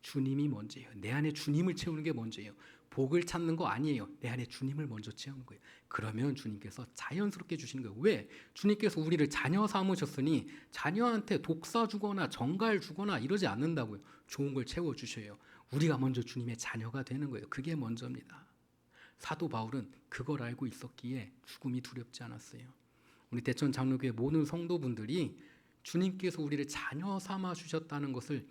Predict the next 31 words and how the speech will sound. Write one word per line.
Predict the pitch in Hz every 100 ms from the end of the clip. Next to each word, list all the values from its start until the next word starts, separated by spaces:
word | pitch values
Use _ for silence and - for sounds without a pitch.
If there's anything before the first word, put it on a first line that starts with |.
| - _
기억하고 | - 175 175 - - - 151
잊지 | 147 170 - -
않고 | 156 147 151 147
감사하며, | 156 143 139 143 117 160 131 - - - _ -
"주님, | - 160 120 - - -
내가 | 127 143 139
그걸 | 131 135
통해서 | 135 120 113 123 95
이 | 147 147
땅에 | 175 156
주님 | - 165 170 110 - - _ -
무서운 | 147 180 160 147
것이 | 143 151
없습니다. | - 151 135 - - _ - _ -
두려운 | 170 185 185
것이 | 175 165 127
없습니다. | - 147 123 135 - - - - -
내가 | 147 156
이제 | 156 180 165
뭐가 | 131 196 208
더 | 180 165
두렵겠습니까? | 170 175 180 - 139 113 107
주님 | - 143 165
앞에 | 165 151 - 202 127 - - -
감사함으로 | - 160 180 165 170 165 143
기도하는 | 143 147 143 135
저와 | 120 127 117
여러분이 | 113 110 101
되기를 | 107 104
간절히 | 104 - 92
축원합니다." | - - 123 - - - -